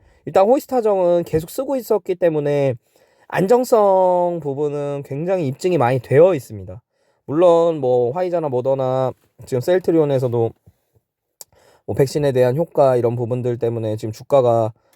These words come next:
뭐, 기대치만큼 못 미쳐서 하락을 한다, 공매도 때문에 하락을 한다, 말이 많지만, 저는 안정성만 있다면 모더나, 화이자보다 백신, 뭐, 예방, 그런 치료제 부분이 조금 퍼센테이지가 떨어져도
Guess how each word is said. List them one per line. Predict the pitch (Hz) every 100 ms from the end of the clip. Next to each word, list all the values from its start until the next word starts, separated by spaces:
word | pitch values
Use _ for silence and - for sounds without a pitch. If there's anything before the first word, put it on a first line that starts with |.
| _ _ -
뭐, | 101 98 101
기대치만큼 | - 143 160 - 151 139 135
못 | 113
미쳐서 | 131 143 147 127
하락을 | 147 170 151 139
한다, | 135 117
공매도 | 104 139 151 147
때문에 | 147 139 135
하락을 | 143 143 139
한다, | 135 131
말이 | 107 117
많지만, | 135 104 104 127 151 110 - _ _ _ _ _
저는 | - 185
안정성만 | 190 143 165 226 233 226 202
있다면 | 143 156 175 156 147 147 147
모더나, | 127 131 156 156 147
화이자보다 | 160 165 156 143 135
백신, | 127 123 139 131 131 131
뭐, | 107 107 107 _ _ -
예방, | 120 135 135 131
그런 | 127 123 120 120 117
치료제 | _ 175 180 160 147 143 139
부분이 | 123 120 135 131
조금 | 151 180 165
퍼센테이지가 | - 214 240 247 214 180
떨어져도 | 180 233 247 170 135 165 117